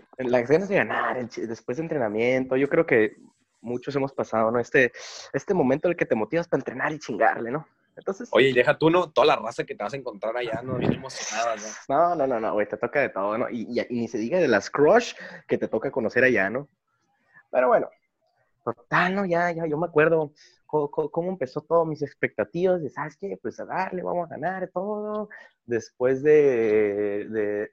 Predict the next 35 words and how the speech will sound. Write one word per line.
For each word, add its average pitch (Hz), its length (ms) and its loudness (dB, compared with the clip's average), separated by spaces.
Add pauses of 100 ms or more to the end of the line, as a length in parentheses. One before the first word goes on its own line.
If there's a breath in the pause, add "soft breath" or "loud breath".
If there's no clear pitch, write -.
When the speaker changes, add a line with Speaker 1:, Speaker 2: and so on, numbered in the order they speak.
Speaker 1:
aquí 135 320 -2
de 143 100 4
la 135 80 4
ciudad 117 220 -4
de 127 60 0
Mexicali 131 760 -4 (240 soft breath)
a - 120 -18
Ciudad 101 260 -2
de 131 80 8
México 131 640 -2 (160)
y 175 260 -2
de 110 140 -2
Ciudad 90 260 -4
de 123 120 -2
México 131 600 -6 (480)
a - 120 -18
Mérida 190 340 0
llegamos, 196 640 2
estábamos 117 340 0
bien 110 160 0
cansados, 185 680 -6
era, 131 300 -4
era 143 200 0
una 175 300 -8
putiza, 156 420 -10
¿no? 214 200 -8 (440 soft breath)
Pero 233 140 -4
bueno, 220 240 0 (920 soft breath)
sucedía 151 460 0
que 175 120 -4
jugamos 156 320 -2
hasta 151 200 -2
el 117 100 0
siguiente 139 520 -2
día 185 360 -4